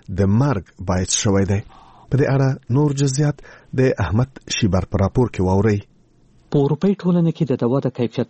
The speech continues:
Speaker 2: معلومولو ادارې رئیس ایمر کوک د استرازنیکا واکسین د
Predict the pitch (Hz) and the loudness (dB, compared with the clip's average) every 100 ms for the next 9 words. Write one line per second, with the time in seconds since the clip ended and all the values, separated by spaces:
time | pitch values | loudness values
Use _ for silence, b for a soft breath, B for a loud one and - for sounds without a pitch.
0 | 123 110 107 110 107 107 123 120 110 104 | 0 0 2 2 2 0 0 0 0 0
1 | 104 107 120 - - - 113 107 - - | 0 0 0 -2 -6 -2 0 -2 -2 0
2 | 160 - 127 110 - - 110 - 117 123 | 0 0 -4 -2 -4 -4 -4 -2 -4 -2
3 | 107 117 - 139 110 | -4 -4 -4 0 2